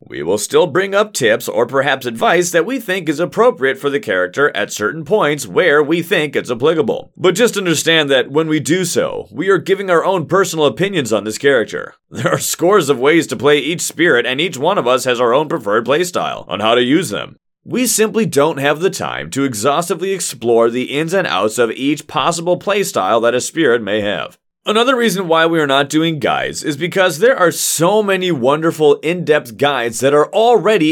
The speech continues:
in existence that have been penned by minds much more experienced and enlightened than mine or John's. We do not intend to try to take away from that pre-existing market, which is why analysis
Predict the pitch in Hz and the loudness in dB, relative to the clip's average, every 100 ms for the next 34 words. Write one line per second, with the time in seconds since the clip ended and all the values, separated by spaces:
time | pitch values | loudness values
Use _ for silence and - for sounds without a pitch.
0 | 139 151 147 117 185 - 98 - - 104 | 0 -2 -2 -2 -2 -4 -10 -10 -12 -2
1 | 143 170 127 175 143 120 185 208 156 156 | 0 0 0 -2 -2 -2 -2 0 0 0
2 | 156 156 131 123 107 180 247 160 202 180 | 2 0 0 -4 -2 -2 -2 -2 2 2
3 | 175 - - 202 165 147 - 151 180 156 | 0 -4 -2 2 2 0 0 0 2 2
4 | 151 175 123 123 135 92 90 117 104 143 | 2 0 -2 -2 0 -2 -2 -2 0 0
5 | 101 55 - - _ 131 220 285 220 175 | 0 -4 -14 -20 _ -6 -2 0 2 2
6 | 185 175 120 143 131 101 92 127 123 139 | 2 0 0 0 0 -2 -8 -6 -2 -2
7 | 180 156 113 165 139 117 135 117 113 120 | 0 -2 -2 -2 2 2 4 4 2 -2
8 | 104 104 123 - 123 147 160 143 101 - | -2 0 0 -2 -4 0 0 -2 -8 -8
9 | 113 117 139 - - _ 156 208 220 143 | -2 0 0 -2 -10 _ -6 -2 -2 -2
10 | 160 165 165 160 131 123 131 240 180 131 | 0 2 2 0 -2 0 0 2 2 2
11 | 120 117 | 2 2